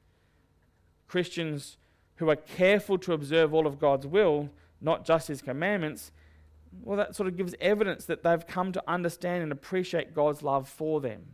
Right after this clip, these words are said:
God's love is perfected in us in the sense that we have perceived it, have responded to it,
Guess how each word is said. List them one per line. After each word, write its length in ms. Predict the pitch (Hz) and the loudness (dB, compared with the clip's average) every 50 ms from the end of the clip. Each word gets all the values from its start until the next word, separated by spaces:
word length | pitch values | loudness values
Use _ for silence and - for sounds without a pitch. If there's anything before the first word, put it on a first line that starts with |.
| 120 - _ _ _ _ _ _ _ _ _ _ _ _ _ _ _ _ _ _ _ - - _ _ _ _ _ _ _ _ _ - | -20 -20 _ _ _ _ _ _ _ _ _ _ _ _ _ _ _ _ _ _ _ -20 -20 _ _ _ _ _ _ _ _ _ 0
God's 400 | 151 156 151 165 180 185 180 180 | 4 6 6 6 6 4 2 0
love 360 | 147 151 160 160 156 147 151 - | 0 2 2 4 4 2 0 -2
is 180 | - 143 123 | -6 -6 -6
perfected 920 | - - 139 131 - - - - 202 214 208 - - 208 202 202 196 202 - - | -4 -6 -6 -6 -6 -6 -2 0 0 0 -2 -4 -2 0 0 0 0 -2 -8 -8
in 200 | 165 175 175 180 - | -6 -6 -6 -6 -6
us 560 | - 143 131 120 139 - - - - - - - _ _ _ _ _ _ _ _ _ _ _ _ _ _ - | -6 -4 -4 -6 -8 -10 -14 -18 -18 -20 -20 -20 _ _ _ _ _ _ _ _ _ _ _ _ _ _ -10
in 140 | - 143 151 | -8 -6 -4
the 80 | 156 147 | -4 -6
sense 380 | - - - 175 170 - - | -6 -4 -2 -2 -2 -2 -2
that 160 | - 165 - | -4 -4 -2
we 120 | 151 151 147 | 0 0 0
have 200 | 143 135 - - | 0 0 -2 -6
perceived 680 | - 127 - - - - - 156 156 170 180 165 - | -10 -10 -10 -10 -10 -6 -2 -2 0 0 -2 -4 -6
it, 240 | 233 - - - - _ _ _ _ _ _ _ _ _ _ _ _ _ _ _ _ _ _ _ _ _ | -6 -6 -8 -8 -14 _ _ _ _ _ _ _ _ _ _ _ _ _ _ _ _ _ _ _ _ _
have 240 | - - 147 139 135 | -6 -2 -2 -2 0
responded 880 | 135 139 127 - - - - _ - 175 196 220 233 220 196 160 135 - | -2 -4 -4 -6 -10 -16 -8 _ 0 2 2 2 2 -2 -4 -6 -8 -10
to 260 | - - 127 113 113 | -12 -10 -6 -6 -4
it, 220 | 147 - - - | -6 -6 -8 -14